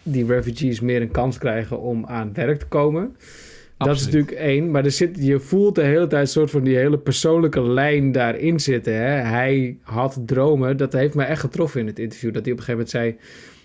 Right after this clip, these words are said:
Speaker 1: "Ja, op mijn bucketlist stonden dingen als: ik wilde gewoon naar Europa reizen om dat te ontdekken, hè. Net zoals wij op vakantie gaan naar allerlei landen." En die bucketlist is gewoon veranderd omdat er een oorlog tussendoor komt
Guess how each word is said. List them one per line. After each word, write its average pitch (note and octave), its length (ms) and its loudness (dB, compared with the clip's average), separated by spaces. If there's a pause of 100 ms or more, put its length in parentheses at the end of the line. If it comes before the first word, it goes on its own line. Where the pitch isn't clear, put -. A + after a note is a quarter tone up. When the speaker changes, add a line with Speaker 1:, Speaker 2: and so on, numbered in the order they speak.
(100)
Speaker 1:
"Ja, B2+ 220 0
op C#3+ 140 0
mijn B2+ 220 0
bucketlist B2+ 640 -2
stonden C#3 460 0
dingen B2+ 260 0
als: B2 280 -2
ik C#3+ 180 -2
wilde C3 300 2
gewoon B2 260 0
naar A#2 200 0
Europa B2 580 0
reizen A2+ 480 0
om A#2+ 160 -4
dat A#2+ 320 -4
te B2+ 140 -2
ontdekken, C3+ 640 0
hè. C#3+ 180 -2
Net A#2+ 160 -2
zoals F3+ 260 -2
wij A#2+ 160 0
op A#2 100 -4
vakantie A#2 380 -4
gaan A2+ 200 -4
naar A2+ 100 -4
allerlei A2+ 380 -4
landen." A2+ 480 -4
En D#3 140 2
die D3 100 4
bucketlist D3 460 2
is C#3+ 120 0
gewoon C#3 200 2
veranderd C#3 420 2
omdat C3+ 220 2
er C3 60 2
een B2+ 100 0
oorlog C#3 500 2
tussendoor A#2+ 520 0
komt B2+ 440 0